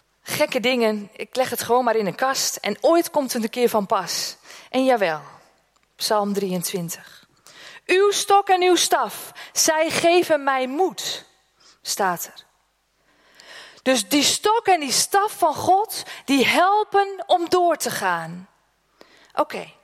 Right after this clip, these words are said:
laten we naar het eerste stukje kijken, hoe hij dat doet.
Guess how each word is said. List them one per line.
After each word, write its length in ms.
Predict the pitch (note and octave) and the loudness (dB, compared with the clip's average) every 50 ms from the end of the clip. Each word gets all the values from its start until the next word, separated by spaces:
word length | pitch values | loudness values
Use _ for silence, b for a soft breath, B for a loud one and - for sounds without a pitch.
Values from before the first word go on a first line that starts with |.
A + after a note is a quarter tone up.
| _ _ _ _ _ _ B B B B B B B B B | _ _ _ _ _ _ B B B B B B B B B
laten 280 | A3 C#4+ D#4+ F4+ F4 | 2 4 4 2 0
we 60 | - F4 | 0 2
naar 140 | F4 E4+ | 2 2
het 160 | E4+ E4 - - | 2 0 0 2
eerste 360 | F#4 G4 A4 A4 - - G4 | 2 4 4 4 2 2 0
stukje 440 | - - - G4+ F#4 - - F3+ - | 0 0 0 -2 -2 -2 -6 -6 -2
kijken, 400 | - B3+ A3 G#3+ G#3 - G#3+ G3+ | 0 0 0 0 -2 -2 0 0
hoe 120 | G#3+ A3 | 0 2
hij 180 | A3+ B3+ B3+ A#3+ | 2 2 2 2
dat 240 | G3+ D4 D4+ D#4 | 2 2 2 2
doet. 380 | D#4 D#4+ C#4 - - - - | 2 0 0 0 -6 -14 -14